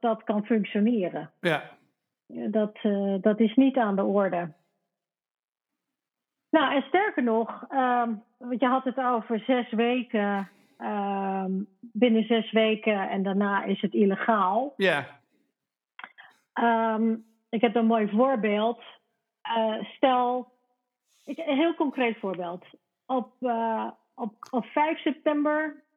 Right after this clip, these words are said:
Speaker 1: stel, had ik mijn laatste men-, had ik be-, begon mijn laatste menstruatie.
Speaker 2: Ja.
Speaker 1: Oké? Zondag vijf september. Tussen vijf september en, eh, zondag drie oktober, eh, ben ik zwanger geraakt, maar
Speaker 2: Ja.
Speaker 1: dat weet ik natuurlijk niet.
Speaker 2: Nee.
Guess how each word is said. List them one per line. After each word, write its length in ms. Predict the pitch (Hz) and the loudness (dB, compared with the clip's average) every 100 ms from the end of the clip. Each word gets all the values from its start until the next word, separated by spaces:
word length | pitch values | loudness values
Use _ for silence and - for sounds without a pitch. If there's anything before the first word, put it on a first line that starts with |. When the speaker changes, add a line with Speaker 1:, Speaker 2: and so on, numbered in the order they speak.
| _ | _
Speaker 1:
stel, 440 | - 285 277 269 233 | -4 0 0 -2 0
had 180 | 262 262 | 0 0
ik 120 | 254 | 0
mijn 220 | 240 226 | 0 0
laatste 400 | 220 202 - 214 | 0 -2 -4 -2
men-, 280 | 202 196 240 | 0 0 0
had 200 | 226 254 | 2 2
ik 160 | 233 233 | 2 0
be-, 120 | 247 | 2
begon 300 | 226 - 311 | 2 2 2
mijn 160 | 277 247 | 2 2
laatste 380 | 233 226 - | 2 0 -2
menstruatie. 800 | 202 196 190 190 185 185 - - 175 | -2 -2 -4 -4 -4 -6 -10 -12 0
Speaker 2:
Ja. 200 | 185 143 | 0 0
Speaker 1:
Oké? 220 | 208 262 403 - - | 0 -2 -2 -6 -8
Zondag 420 | 285 285 269 - | -4 0 0 0
vijf 220 | 226 208 | 0 0
september. 500 | 214 208 170 - - _ _ _ _ - - - _ _ _ | -6 -6 -8 -8 -14 _ _ _ _ -20 -20 -20 _ _ _
Tussen 380 | - 269 - 233 | 0 2 2 -2
vijf 300 | 214 269 285 | 2 0 0
september 800 | 294 277 - 262 254 247 247 247 - | -2 -2 0 2 2 2 0 -4 -2
en, 640 | 220 220 220 220 226 - | 0 2 2 0 -2 -6
eh, 280 | 240 226 208 233 | -4 -2 -2 2
zondag 460 | 240 254 233 226 233 | 2 4 2 2 0
drie 280 | 208 247 294 | 2 4 2
oktober, 840 | 269 - 262 247 240 240 240 240 - _ _ _ _ _ | -2 2 2 4 2 0 0 -2 -8 _ _ _ _ _
eh, 380 | 233 220 214 226 - _ - | -4 -2 -4 -8 -10 _ -2
ben 180 | 220 240 | 2 2
ik 100 | 240 | 2
zwanger 360 | 240 214 190 | 0 0 -2
geraakt, 460 | - 196 196 277 - | -4 -2 0 -2 -2
maar 100 | 233 | 2
Speaker 2:
Ja. 60 | 165 | 2
Speaker 1:
dat 100 | 196 | 2
weet 140 | 185 | -2
ik 60 | 165 | -6
natuurlijk 340 | 170 175 220 | -6 -6 -8
niet. 100 | 202 | -2
Speaker 2:
Nee. 180 | 160 | -2